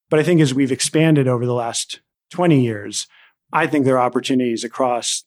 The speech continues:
the breadth of industries. And frankly, there's a strong need for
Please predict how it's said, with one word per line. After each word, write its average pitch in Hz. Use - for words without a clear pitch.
the 131
breadth 147
of 123
industries. 107
And 139
frankly, 135
there's 127
a 120
strong 131
need 143
for 123